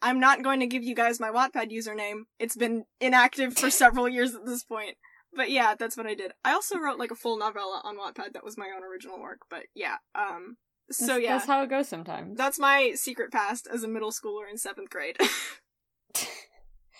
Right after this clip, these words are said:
Speaker 2: Uh, I mean, I, I'm afraid no-, nothing I've ever done with video games is that interesting. Um, but
Speaker 1: <laughs>
Speaker 2: that's very funny. <laughs> I appreciate that a lot.
Speaker 1: That's what happens when you have narrative-based Minecraft stories.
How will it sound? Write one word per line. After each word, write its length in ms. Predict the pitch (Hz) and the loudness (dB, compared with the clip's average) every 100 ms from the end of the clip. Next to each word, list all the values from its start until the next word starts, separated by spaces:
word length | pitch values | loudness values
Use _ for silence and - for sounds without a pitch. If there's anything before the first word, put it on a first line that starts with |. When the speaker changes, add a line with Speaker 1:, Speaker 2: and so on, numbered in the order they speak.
| - - - - - _ - | -20 -20 -20 -20 -20 _ -4
Speaker 2:
Uh, 580 | 156 226 233 269 226 208 - | 6 10 10 10 8 6 4
I 80 | 208 | 4
mean, 400 | 214 208 202 - - | 4 2 0 -4 8
I, 300 | 214 190 208 | 10 12 10
I'm 160 | 208 | 8
afraid 420 | 240 277 214 185 | 2 4 4 2
no-, 200 | - 233 247 | 2 4 4
nothing 340 | 269 381 349 226 | 6 6 6 6
I've 60 | |
ever 220 | 202 175 180 | 6 6 2
done 160 | 175 | 0
with 100 | 180 | -2
video 260 | 175 165 160 | -4 -2 -2
games 340 | 165 165 160 - | -2 -4 -6 -4
is 140 | 180 | 0
that 160 | 160 160 | 2 0
interesting. 520 | 165 170 - 165 - - | -4 -10 -8 -10 -6 2
Um, 520 | 214 202 190 190 180 - 220 | 4 6 2 -2 -6 -4 2
but 280 | 220 196 - _ _ | 4 4 0 _ _
Speaker 1:
<laughs> 280 | _ 233 269 | _ -4 8
Speaker 2:
that's 220 | 247 226 | 8 8
very 380 | 214 208 214 214 | 6 8 6 4
funny. 580 | 202 180 175 175 214 _ | 4 4 4 0 -2 _
<laughs> 60 | 220 | 4
I 140 | 220 | 6
appreciate 600 | 240 254 - 214 - 185 | 6 2 -2 -2 0 0
that 160 | 165 160 | 2 2
a 40 | |
lot. 380 | 160 165 156 214 - - - - - | 2 2 4 4 0 -14 -20 -18 -12
Speaker 1:
That's 140 | 311 | -8
what 160 | 453 440 | -4 0
happens 240 | 403 427 | 0 -2
when 100 | 311 | -4
you 60 | 294 | -2
have 140 | 294 | 0
narrative-based 640 | 262 269 277 262 254 285 - | 0 2 2 0 0 -2 -2
Minecraft 440 | 269 311 240 - | -2 0 -2 -2
stories. 480 | - 214 208 214 | -6 -6 -6 -6